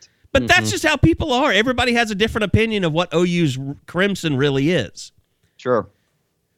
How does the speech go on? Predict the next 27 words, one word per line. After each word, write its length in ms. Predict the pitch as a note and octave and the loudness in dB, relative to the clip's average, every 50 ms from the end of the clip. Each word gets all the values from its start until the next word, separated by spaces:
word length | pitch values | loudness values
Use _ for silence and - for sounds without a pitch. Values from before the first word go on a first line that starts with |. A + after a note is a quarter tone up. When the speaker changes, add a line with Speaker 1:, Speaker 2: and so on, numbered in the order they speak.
| _ _ | _ _
Speaker 1:
Like, 280 | - F#3+ G3+ G#3 F#3 - - | 0 2 2 2 2 0 0
I 140 | F3+ G#3 A3+ | 2 2 2
remember 520 | A3 A3 A3+ A3+ G#3 G#3 G3+ F#3 E3 D3+ - - _ _ _ _ _ _ _ - | 4 2 2 0 0 0 0 -2 -2 -4 -8 -16 _ _ _ _ _ _ _ -12
Jeremiah 560 | D3 C3 G3 A3 A#3+ A3 G#3 G3 G3 F#3+ E3+ | -2 2 2 2 2 2 0 0 0 0 -2
Hall, 720 | D3 D#3+ G#3+ A#3 A3+ G#3+ F#3+ F#3 F3+ F3 F3 F3 F#3+ G3+ - _ _ _ _ _ _ _ _ | -2 -2 0 0 2 2 2 2 2 0 0 0 -4 -6 -10 _ _ _ _ _ _ _ _
like, 180 | D#3+ E3+ E3+ - | 0 0 0 0
he 480 | C3+ D3 B2 F#3+ G#3+ G#3+ G#3+ G#3 G3 | -2 -4 -2 0 0 2 2 2 0
wanted 360 | F#3 D#3+ E3 F3 G3 G3+ F#3 | -2 -2 0 0 0 2 0
to 60 | F3 E3 | -2 -2
keep 280 | - - A3 G#3+ - | -2 -2 -4 0 2
his 160 | G3 F#3+ D#3 | 2 2 2
shirts 360 | - - - B3 A3+ A3 - - | 0 -2 0 0 0 0 0 -4
at 100 | E3+ - | -6 -6
the 80 | - B2+ | -6 -8
store 540 | - - - - A3+ G#3+ F#3+ E3+ D#3+ D#3 | -8 -6 -2 0 0 2 2 2 2 2
before 600 | D3 C#3+ D3 C#3+ - G3 F3 E3+ D#3+ D#3 D3 C#3+ | 0 0 -2 -4 -2 -2 0 0 2 2 0 -2
the, 260 | B2 B2 C3+ C3 B2 B2 | -2 -4 -4 -4 -4 -6
the 120 | D3 C#3 C3 | -6 -8 -6
spring 340 | - - - A3+ A3+ A3 G3 | -6 -2 0 2 2 2 2
game, 260 | D#3 D3 C3+ C3 C3+ | 2 0 0 0 -2
so 120 | C3+ - D#3 | -2 -2 0
I 60 | D#3+ | 0
let 180 | E3 D#3+ D#3+ D3 | 2 2 0 0
him 80 | C#3 C3+ | 0 0
bring 160 | D#3 D#3+ D3 | 0 0 2
'em 120 | C3+ C3 | 2 2
over, 340 | D#3 G3 G#3+ E3+ D3+ C3+ - | 2 2 2 2 0 -2 -2